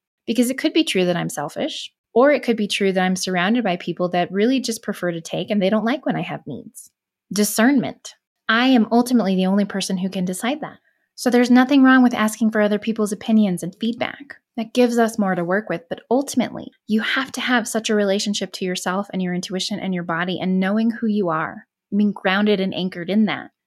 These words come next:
that even if everyone around you confirms, "Yeah, you're a bad boss. Yeah, you're selfish," you can discern if that's really true.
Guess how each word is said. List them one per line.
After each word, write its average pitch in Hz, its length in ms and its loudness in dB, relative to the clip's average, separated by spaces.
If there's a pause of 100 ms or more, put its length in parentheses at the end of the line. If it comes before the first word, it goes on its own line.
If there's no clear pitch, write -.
(120)
that 220 200 2
even 269 260 8
if 269 220 4
everyone 240 400 4
around 214 380 4
you 202 120 2
confirms, 196 840 -2 (320)
"Yeah, 220 160 -2
you're 190 240 -2
a 165 40 -6
bad 190 300 -2
boss. 175 400 -4
Yeah, 202 180 -2
you're 180 220 -4
selfish," - 720 -6 (280)
you 226 160 2
can 233 140 2
discern 214 400 2
if 190 100 -2
that's 185 320 -4
really 165 280 0
true. 139 480 -6